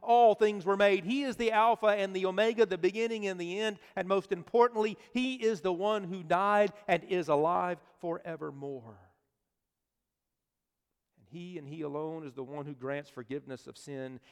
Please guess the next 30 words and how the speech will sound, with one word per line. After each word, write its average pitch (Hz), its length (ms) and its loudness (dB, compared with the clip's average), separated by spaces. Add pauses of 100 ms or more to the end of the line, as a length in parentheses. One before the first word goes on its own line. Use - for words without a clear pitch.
and 127 180 -12
eternal 123 500 -10
life. 131 320 0 (180)
And 151 100 -4
so 143 160 -4
the 143 100 -4
question 175 580 -4 (160)
every 202 360 0
single 190 380 -4
one 180 220 0
of 165 100 -2
us 160 240 2
must 156 280 -4 (100)
ask 190 360 0
for 175 240 -2
ourselves 160 920 -4 (460)
is, - 180 -18
who 302 180 0
do 254 100 -8
we 233 140 -8
say 202 320 -8
he 165 300 -12
is? 131 160 -18 (1900)
Will 220 400 8
we 220 460 -2
individually 220 960 -2 (140)
and 175 160 -4
corporately 226 880 2
allow 208 580 6
him 214 360 -2